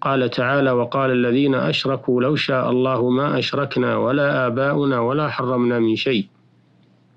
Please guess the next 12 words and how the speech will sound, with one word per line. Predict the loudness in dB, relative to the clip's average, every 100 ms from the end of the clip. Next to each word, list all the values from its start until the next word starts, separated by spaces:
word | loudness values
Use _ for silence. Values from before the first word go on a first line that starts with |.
| -20 _ -18 -18 -18 -20 -20 -6
فمن | -2 0
احتج | 0 -2 -2 0 0
على | 0 0 -2
تع-، | -2 -2
على | -2 0 0 -2
تعطيل | -2 -4 -2 0 2
الأمر | 0 0 2 2
والنهي | 2 2 2 0 0 0
بالقدر | 0 -2 -2 -2 -2 -4
فهو | -4 -2 0
من | 0 0
هؤلاء، | 0 0 0 0 -4